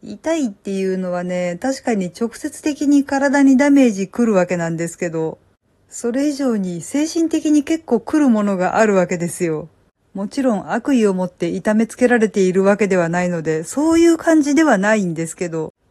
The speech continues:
純粋に痛いっていうのがね、来るわけなんですよ。特にこれで後で炎症を起こしたりとかするわけではないし、これも治療なんだから仕方がないとは思っているんですけれども、やっぱり痛いって辛い。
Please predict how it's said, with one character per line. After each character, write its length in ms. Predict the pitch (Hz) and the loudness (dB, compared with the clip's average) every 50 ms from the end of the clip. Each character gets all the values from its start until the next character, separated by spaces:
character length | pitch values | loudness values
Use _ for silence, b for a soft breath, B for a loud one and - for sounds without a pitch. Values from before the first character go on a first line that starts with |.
| _ 202 | _ -10
純 260 | 196 226 262 277 285 | -6 -4 -2 -2 -2
粋 300 | 277 - 302 294 277 269 | -4 -2 0 2 4 4
に 260 | 254 220 - 170 202 | 4 2 0 -4 -8
痛 240 | 247 - - 392 392 | -6 -2 2 2 4
い 140 | 359 277 233 | 4 4 2
っ 20 | |
て 220 | - _ - 208 196 | 0 _ -4 -2 -2
い 100 | 196 196 | 0 0
う 160 | 196 196 180 | 0 -2 -2
の 100 | 185 180 | -2 -4
が 120 | 170 170 | -4 -4
ね、 320 | 170 170 160 160 156 156 - | -4 -4 -4 -6 -6 -8 -12
来 160 | - - 294 294 | -8 -4 0 2
る 140 | 277 247 | 2 4
わ 120 | 220 196 196 | 4 2 2
け 120 | - 214 | 2 0
な 140 | 185 175 165 | 0 0 -2
ん 80 | 160 156 | -4 -2
で 120 | 175 180 | -2 -4
す 140 | 180 - 175 | -4 -4 -6
よ。 220 | 160 156 147 - - _ _ _ _ _ _ _ _ _ | -6 -6 -6 -8 -12 _ _ _ _ _ _ _ _ _
特 220 | - 220 208 - 226 | -10 -8 -6 -6 -6
に 160 | 196 185 160 | -6 -6 -4
こ 120 | - 175 | -4 -4
れ 140 | 180 185 180 | -2 -2 -2
で 220 | 175 185 185 180 | -2 0 0 0
後 260 | 160 170 208 190 226 202 | -2 -2 -4 -2 -2 0
で 240 | 190 180 175 185 | 0 0 0 0
炎 140 | 190 202 208 | 0 -2 -2
症 240 | - - 226 226 226 | 0 0 2 2 2
を 40 | 220 | 2
起 40 | 220 | 2
こ 120 | 247 240 | 0 -2
し 60 | 226 | 0
た 140 | - 240 214 | 0 0 0
り 100 | 202 190 | 0 -2
と 120 | - 180 | -4 -4
か 120 | - 185 175 | -4 -4 -4
す 180 | 165 - 196 | -4 -2 -2
る 100 | 185 196 | 0 0
わ 140 | 202 208 214 | 2 0 2
け 120 | 208 220 190 | 0 0 0
で 100 | 196 180 | 0 0
は 140 | 180 175 | 0 0
な 100 | 180 180 | -2 -2
い 120 | 185 190 170 | -4 -4 -6
し、 340 | 160 - 175 165 156 - _ _ _ _ _ _ _ _ - | -6 -8 -8 -8 -8 -8 _ _ _ _ _ _ _ _ -12
こ 140 | - 202 196 | -8 -6 -4
れ 80 | 214 | -4
も 160 | 214 220 220 208 | -2 -2 -4 -4
治 160 | - - 220 | -4 -4 -2
療 180 | 208 233 233 | 0 2 2
な 160 | 240 233 247 247 | 4 4 4 4
ん 80 | 233 | 4
だ 160 | 226 220 208 | 4 2 0
か 140 | 202 - 196 | 0 0 -2
ら 160 | 190 190 190 | 0 -2 -2
仕 80 | - - | -4 -4
方 240 | - 226 - 233 220 | -6 -4 -4 -4 -2
が 100 | 240 233 | 0 0
な 140 | 240 254 254 | 2 2 0
い 100 | 247 - | 0 0
と 140 | 247 226 | -2 0
は 100 | 220 208 | 0 0
思 240 | 185 208 220 220 233 | 0 0 0 -2 -4
っ 20 | - | -4
て 220 | - - 220 214 | -4 -2 -2 -2
い 40 | 202 | -2
る 120 | 208 208 | -2 -2
ん 60 | 208 | -2
で 100 | 202 196 | -2 -4
す 100 | 196 - | -4 -6
け 120 | - - 190 | -6 -6 -4
れ 120 | 185 185 | -4 -4
ど 120 | 180 175 170 | -4 -4 -6
も、 240 | 170 165 160 - - | -6 -8 -10 -10 -8
や 140 | 175 196 185 | -8 -10 -10
っ 40 | |
ぱ 160 | - - 220 202 | -8 -6 -6 -4
り 220 | 190 185 135 160 | -4 -4 -6 -8
痛 220 | 185 - - 214 | -10 -8 -6 -6
い 80 | 202 185 | -4 -6
っ 20 | |
て 240 | 165 _ - - 175 | -6 _ -10 -10 -10
辛 360 | 175 - - 185 180 170 170 | -10 -10 -10 -8 -8 -8 -8
い。 120 | 160 156 | -8 -10